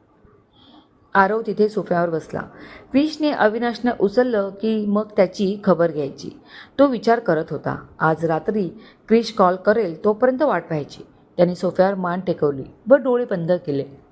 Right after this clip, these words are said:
पावलांच्या आवाजाने आरवने डोळे उघडले. समोर सायली होती.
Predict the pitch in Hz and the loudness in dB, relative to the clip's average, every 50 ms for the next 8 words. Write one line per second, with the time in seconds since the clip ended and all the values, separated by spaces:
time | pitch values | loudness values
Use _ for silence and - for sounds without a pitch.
0 | _ _ _ _ _ _ _ _ _ _ - _ _ _ _ _ _ _ _ _ | _ _ _ _ _ _ _ _ _ _ -20 _ _ _ _ _ _ _ _ _
1 | _ _ _ _ _ _ _ _ _ _ _ _ _ _ _ _ _ _ _ _ | _ _ _ _ _ _ _ _ _ _ _ _ _ _ _ _ _ _ _ _
2 | _ _ _ _ _ _ _ _ _ _ _ _ _ _ _ _ _ _ _ _ | _ _ _ _ _ _ _ _ _ _ _ _ _ _ _ _ _ _ _ _
3 | _ _ _ _ _ _ _ - 214 214 220 247 285 302 294 - - 285 240 214 | _ _ _ _ _ _ _ 2 2 2 2 2 -4 -6 -8 -4 -2 -2 0 0
4 | 214 226 220 226 196 180 170 165 - - - 160 160 170 175 170 202 208 185 170 | 0 -2 -2 -4 -4 -4 -4 -6 -6 -6 -2 -2 0 0 0 0 -2 -2 -2 -2
5 | 160 170 185 180 151 151 139 151 135 131 127 - - _ - - 170 151 165 185 | 0 0 -2 -2 -4 -6 -6 -6 -8 -8 -10 -12 -18 _ -4 -4 -2 0 0 -2
6 | 185 - 180 151 143 165 202 202 180 - - 139 - - | -2 -2 -4 -2 0 0 0 -2 -2 -4 -8 -10 -10 -12